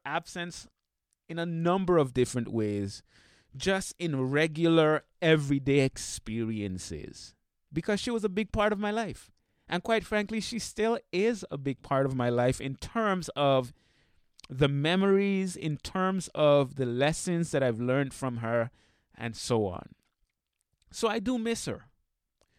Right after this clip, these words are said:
However, I'm actually doing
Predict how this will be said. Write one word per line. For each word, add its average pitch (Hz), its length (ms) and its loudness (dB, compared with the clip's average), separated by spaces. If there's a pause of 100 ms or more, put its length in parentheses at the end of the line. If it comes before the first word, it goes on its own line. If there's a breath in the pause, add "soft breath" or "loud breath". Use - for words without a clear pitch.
(500)
However, 180 840 2 (120)
I'm 185 260 2 (200)
actually 175 680 -4
doing 131 920 -2